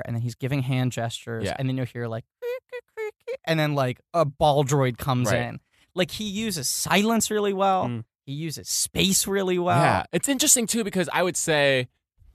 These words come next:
Speaker 2: they set, they simultaneously make the droids fearsome,
Speaker 1: Mm-hmm.
Speaker 2: which
Speaker 3: They do. They're more scary.
Speaker 2: which they're not in
Speaker 3: No.
Speaker 2: any of
Speaker 1: No.
Speaker 2: the Star Wars
Speaker 3: It
Speaker 2: movies.
Speaker 3: helps that they are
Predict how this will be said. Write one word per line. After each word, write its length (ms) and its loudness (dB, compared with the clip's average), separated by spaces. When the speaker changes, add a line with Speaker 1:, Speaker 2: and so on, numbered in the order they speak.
Speaker 2:
they 420 0
set, 420 -2
they 300 -2
simultaneously 1040 0
make 360 0
the 100 -2
droids 580 -2
fearsome, 680 -4
Speaker 1:
Mm-hmm. 340 0
Speaker 2:
which 240 2
Speaker 3:
They 60 -2
do. 80 -20
They're 120 0
more 160 4
scary. 220 0
Speaker 2:
which 200 4
they're 260 6
not 480 2
in 280 -6
Speaker 3:
No. 200 2
Speaker 2:
any 320 4
of 520 -2
Speaker 1:
No. 80 4
Speaker 2:
the 40 0
Star 200 0
Wars 160 -6
Speaker 3:
It 60 -2
Speaker 2:
movies. 120 4
Speaker 3:
helps 280 6
that 140 2
they 140 6
are 300 4